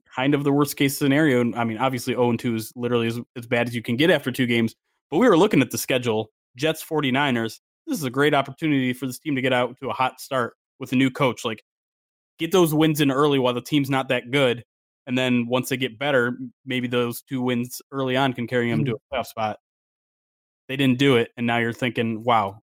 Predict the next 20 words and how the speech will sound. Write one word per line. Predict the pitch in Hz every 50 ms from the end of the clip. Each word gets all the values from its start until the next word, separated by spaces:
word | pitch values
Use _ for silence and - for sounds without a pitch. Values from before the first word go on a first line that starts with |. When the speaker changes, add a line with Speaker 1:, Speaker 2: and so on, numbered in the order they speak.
| -
Speaker 1:
okay, | 113 - 120 110 107 - _
the | 120 113 123
easy | 127 127 131 120
part's | - - 113 107 104 - - - - _ _ _ _ _ _
done. | - 113 107 107 104 107 110 110 - _ _ - - - _
Now | 131 127 127
we | 127
got | 123 123 117
the | - 110 - _ _
Patriots | - 131 123 - - 131 123 - -
coming | - 143 123 123 127
up | 127 127
in | 123 - -
prime | - 131 123 131 131
time | - 135 120 117 117
next | 117 117 - -
week. | 131 123 120 -
What | 131 131 -
the | 127
hell? | - 127 123 123 127 -